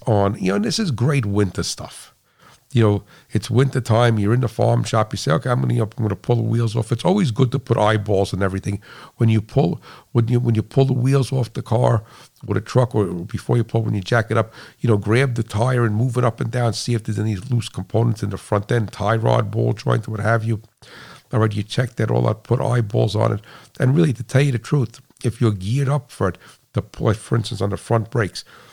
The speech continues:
to pull that caliper off, polish those sliding points, maybe pop those pins out, depending where the, the, lots of calipers slide on the bolts that fasten it,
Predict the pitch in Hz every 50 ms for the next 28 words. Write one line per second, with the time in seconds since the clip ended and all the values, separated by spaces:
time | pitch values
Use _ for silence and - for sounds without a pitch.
0 | _ _ _ - - - - - 135 135 135 151 127 123 - - 120 123 135 139
1 | 120 - 104 107 120 123 110 - - - - - _ _ - - 110 110 139 156
2 | 127 - - - - 117 - - - 139 127 131 127 123 117 - - 123 123 120
3 | 113 - - - - - - - _ - 113 120 127 123 123 117 - - 113 120
4 | 120 120 - 123 113 - - - - - - 120 120 120 117 104 123 127 127 123
5 | - 117 - - 107 104 110 113 107 104 127 120 110 104 98 104 101 - - 107
6 | 101 98 110 - _ - - - _ _ - 110 113 - - 107 104 - - -
7 | 98 107 113 104 - - 95 - - - 110 107 107 110 107 98 101 92 90 92
8 | 107 110 104 104 - - 101 - - 104 98 104 107 - 113 120 123 120